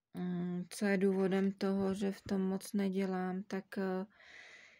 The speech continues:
jednak takový ty skrytý, eh, skrytý hlouposti, co tam, co tam jsou, tak jako různě v tom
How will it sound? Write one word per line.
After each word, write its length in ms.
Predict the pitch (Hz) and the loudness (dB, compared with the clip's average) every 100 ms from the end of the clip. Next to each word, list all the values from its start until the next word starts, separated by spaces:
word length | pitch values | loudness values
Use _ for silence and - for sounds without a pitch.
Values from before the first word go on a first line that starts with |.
| _ | _
jednak 300 | 208 208 214 | 0 4 4
takový 460 | 214 214 226 208 214 | 4 0 4 6 6
ty 180 | - 208 | 4 -2
skrytý, 800 | - - 202 202 - 214 214 214 - - - _ - - - - - - 196 | -4 -2 0 0 2 6 6 6 0 -16 -20 _ -20 -20 -20 -20 -20 -10 -4
eh, 380 | 190 185 185 | -2 0 -2
skrytý 640 | 190 - - 185 180 - 214 | -4 -10 -8 -6 -6 -4 0
hlouposti, 580 | 175 170 170 170 - 165 | 0 -2 -6 -8 -10 -8
co 120 | 170 | -8
tam, 340 | - 175 165 | -6 -6 -4
co 140 | 160 185 | -6 -4
tam 240 | 202 185 | 0 0
jsou, 300 | 190 180 170 | 0 2 2
tak 280 | 170 180 - | 2 -4 -4
jako 280 | 175 - 180 | -6 -4 -2
různě 500 | 165 165 175 175 277 | -2 -2 0 0 -2
v 220 | - - | -8 -12
tom 260 | 165 180 | -8 -6